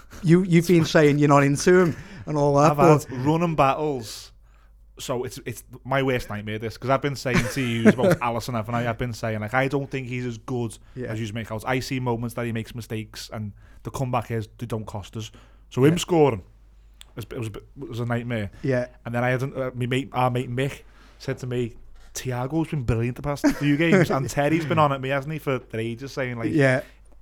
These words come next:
Speaker 2: just mirroring what you said.
Speaker 1: Yeah.
Speaker 2: Once you get proper defenders behind him,
Speaker 1: Yeah.
Speaker 2: once you get his partners next to him,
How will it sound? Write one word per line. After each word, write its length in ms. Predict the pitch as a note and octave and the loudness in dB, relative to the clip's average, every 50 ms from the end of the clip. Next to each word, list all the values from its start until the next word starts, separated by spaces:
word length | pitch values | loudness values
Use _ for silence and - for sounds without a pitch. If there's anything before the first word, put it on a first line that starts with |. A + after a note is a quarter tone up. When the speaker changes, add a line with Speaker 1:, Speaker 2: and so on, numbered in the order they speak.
| - - - - | -20 -20 -12 -2
Speaker 2:
just 260 | - G3 F#3+ - - | 0 0 0 0 -2
mirroring 320 | D#3 D3 D3+ D3 D3 E3+ | 2 4 4 4 4 4
what 120 | E3 D3+ C3 | 2 2 2
you 120 | C3+ C3+ | 0 -2
said. 260 | A#2+ - D3 C#3+ C#3+ - | 0 0 -2 -2 -2 -2
Speaker 1:
Yeah. 240 | D3+ C#3 C3 A#2+ C3 - | 0 0 0 0 -2 -4
Speaker 2:
Once 200 | C#3+ C#3 C3+ - | -4 -4 -2 0
you 60 | C#3 | 0
get 140 | C#3 C3 - | 0 0 0
proper 200 | - D#3 C#3+ - | -2 -2 -2 -2
defenders 400 | D#3+ - D3+ C3+ C3+ C#3+ D#3+ - | -2 0 0 0 0 -2 -4 -2
behind 400 | - C3 A#2+ A#2 A#2 A#2 A#2 C3+ | 0 0 0 0 0 -2 -2 -4
him, 140 | C3 A2 - - | -6 -6 -6 -2
Speaker 1:
Yeah. 220 | - C#3 C3 B2 B2 | 0 2 2 2 0
Speaker 2:
once 160 | B2+ A#2+ - | -2 -6 -6
you 40 | - B2+ | -6 -6
get 100 | B2 A#2+ | -6 -6
his 60 | A2+ | -8
partners 500 | - - C3 B2 B2+ C3+ D#3 C#3+ B2 A#2+ | -6 -6 -4 -4 -4 -4 -6 -6 -8 -6
next 340 | B2 B2 A#2+ G#2+ - - - | -6 -6 -6 -6 -8 -10 -6
to 80 | - C#3 | -4 -4
him, 120 | C3 A2 | -4 -4